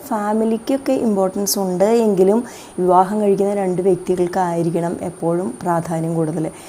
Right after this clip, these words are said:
അപ്പോൾ നമുക്ക് ഒരുപാട് വിവാഹശേഷം നമുക്ക് ഒരുപാട് മാറ്റങ്ങൾ ഉണ്ടാവേണ്ടതുണ്ട്. അതായത്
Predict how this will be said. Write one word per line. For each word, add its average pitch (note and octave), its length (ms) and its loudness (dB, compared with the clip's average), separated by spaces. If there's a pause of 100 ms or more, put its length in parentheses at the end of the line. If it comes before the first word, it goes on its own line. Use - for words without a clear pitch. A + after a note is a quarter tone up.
(160)
അപ്പോൾ - 260 -2
നമുക്ക് B3+ 300 2
ഒരുപാട് A3 500 2
വിവാഹശേഷം G#3+ 540 2
നമുക്ക് G#3+ 180 -2
ഒരുപാട് G3 560 0
മാറ്റങ്ങൾ F#3 580 0
ഉണ്ടാവേണ്ടതുണ്ട്. E3 680 0
അതായത് F#3+ 280 -4